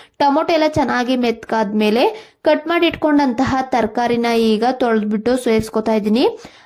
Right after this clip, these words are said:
ನಿಮಗೆ ಯಾವ ತರಕಾರಿ ಬೇಕೋ ಆ ತರಕಾರಿಯನ್ನ ನೀವು ಸೇರ್ಸ್ಕೊಬೋದು. ತರಕಾರಿನೆಲ್ಲ ಹಾಕೊಂಡಾದ್ಮೇಲೆ ಕ್ಲೀನಾಗಿ ಈಗ ಎಣ್ಣೆಲಿ ಚೆನ್ನಾಗಿ ಫ್ರೈ ಮಾಡ್ಬಿಟ್ಟು ಒಂದ್ ಎರಡರಿಂದ ಮೂರ್ ನಿಮಿಷ ನಾನು ತರಕಾರಿನ ಬೇಯೋದಿಕ್ಕೆ ಬಿಡ್ತೀನಿ.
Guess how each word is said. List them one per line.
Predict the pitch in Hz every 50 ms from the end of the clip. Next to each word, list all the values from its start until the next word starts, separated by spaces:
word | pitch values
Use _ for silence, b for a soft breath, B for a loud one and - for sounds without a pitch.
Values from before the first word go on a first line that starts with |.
| B B
ನಿಮಗೆ | 277 320 359 381 392 359 359
ಯಾವ | 330 285 277 302
ತರಕಾರಿ | 302 311 294 294 - 294 269 269 277
ಬೇಕೋ | 262 269 262 254 254 277 277 269 - 254 247
ಆ | 233 240
ತರಕಾರಿಯನ್ನ | 240 - 247 226 233 233 240 233 233 233 233 226 220 226 220
ನೀವು | 220 226 220 220 226 240 247
ಸೇರ್ಸ್ಕೊಬೋದು. | 240 - 233 220 214 214 - - 220 208 214 220 220 214 277 370 466 B B B B B B B _ -
ತರಕಾರಿನೆಲ್ಲ | 302 269 269 262 - 320 339 359 339 330 311 285 277 285 294
ಹಾಕೊಂಡಾದ್ಮೇಲೆ | 294 254 233 233 226 214 214 - 240 247 240 233 233 226 220 214 220 226 240
ಕ್ಲೀನಾಗಿ | 240 - - 254 254 269 294 320 311 277 254 254 240 226
ಈಗ | 220 208
ಎಣ್ಣೆಲಿ | 220 226 240 233 214 214 214 214 214 220 233
ಚೆನ್ನಾಗಿ | 233 262 226 214 214 214 220 214 247 247
ಫ್ರೈ | 247 - - 247 226 220
ಮಾಡ್ಬಿಟ್ಟು | 220 220 226 214 196 208 196 202 - 262 339 480 - B B B B B B
ಒಂದ್ | 269 285 285 285
ಎರಡರಿಂದ | 294 277 285 311 381 403 370 359 320 285 277 294
ಮೂರ್ | 302 285 254 262 262 285 311 302
ನಿಮಿಷ | 285 262 240 - - 247
ನಾನು | 240 226 220 214 214 233
ತರಕಾರಿನ | - - 262 226 220 220 - 226 226 226 214 220 233
ಬೇಯೋದಿಕ್ಕೆ | 220 226 214 208 214 214 214 220 214 214 226 220
ಬಿಡ್ತೀನಿ. | 208 214 214 214 - 208 220 262